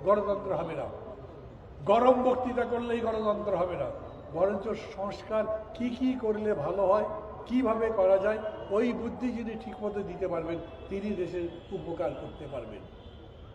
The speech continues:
একইভাবে আমি বলি, বৈষম্য বিরোধী যে আন্দোলন করলেন, কিভাবে দেশের এতগুলো বৈষম্য দূর করবেন, তার পারলে একটা শ্বেতপত্র দেন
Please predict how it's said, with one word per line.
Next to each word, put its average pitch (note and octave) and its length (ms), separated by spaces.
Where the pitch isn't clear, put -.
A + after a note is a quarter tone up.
একইভাবে G3 600
আমি C#3+ 220
বলি, G#2+ 160
বৈষম্য D4+ 500
বিরোধী B3+ 380
যে A#3 120
আন্দোলন G#3 500
করলেন, D#3+ 280
কিভাবে C4 440
দেশের A#3 320
এতগুলো D4 520
বৈষম্য A3+ 580
দূর F3 200
করবেন, E3 260
তার F#3+ 220
পারলে F#3+ 380
একটা F#3+ 260
শ্বেতপত্র F#3+ 680
দেন E3 160